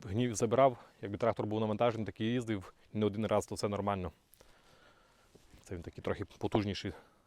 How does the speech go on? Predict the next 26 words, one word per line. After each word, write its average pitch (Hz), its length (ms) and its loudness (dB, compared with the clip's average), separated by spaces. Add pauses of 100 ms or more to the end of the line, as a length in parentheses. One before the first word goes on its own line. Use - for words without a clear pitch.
(680)
іде 95 180 0
цемент. 98 440 -6 (420)
Можна 95 140 -6
було 92 140 -4
чим, 101 180 -8 (160)
чим 113 160 -2
би 104 80 2
поклювати - 480 0
його. 104 260 -2 (1160)
Мені 143 100 2
якось 139 200 2
так 135 100 6
простіше, - 440 6
знаєте, 110 280 4
та 123 100 0
мішалка 123 380 2
виходить, 123 520 -2 (300)
по-моєму, 123 440 -2
сто - 240 -4
десять 123 540 -2
літрів, 117 420 2 (360)
да, 113 140 6
сто 117 120 2
десять 120 200 0
йде 117 200 2
робочий 127 420 2